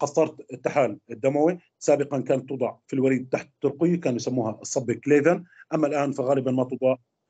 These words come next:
في الوريد الوداجي، آه، الباطن، وغالبًا ما يخ-، يتم اختيار، آه، آه، الطرف الأيسر، وتدل على أن المريض يخضع لجلسات،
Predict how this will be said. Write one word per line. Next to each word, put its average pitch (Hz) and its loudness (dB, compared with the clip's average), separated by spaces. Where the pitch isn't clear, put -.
في - -2
الوريد 135 4
الوداجي، 120 0
آه، 117 -2
الباطن، 123 0
وغالبًا 127 2
ما 123 0
يخ-، 117 -4
يتم 117 -2
اختيار، 120 2
آه، 107 -2
آه، 107 0
الطرف 135 2
الأيسر، 170 2
وتدل 139 2
على 127 -2
أن 131 -4
المريض 123 0
يخضع 120 2
لجلسات، 117 0